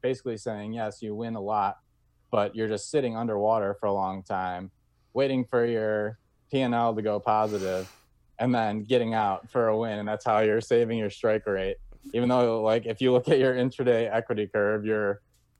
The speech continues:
underwater most of the time. And then finally, um, you can look at the ratio between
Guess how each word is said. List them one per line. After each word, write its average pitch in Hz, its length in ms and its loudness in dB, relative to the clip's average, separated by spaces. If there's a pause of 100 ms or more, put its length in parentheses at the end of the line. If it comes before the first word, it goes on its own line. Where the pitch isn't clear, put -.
underwater 107 560 2
most 98 320 -6
of 95 100 -6
the - 40 -18
time. 92 400 -4 (1200)
And 127 120 0
then 123 160 0
finally, 143 580 2 (340)
um, 95 440 -4 (440)
you 120 120 -2
can 123 160 2
look 127 200 0
at 107 360 0
the 110 100 -4
ratio 110 600 2
between 110 680 -6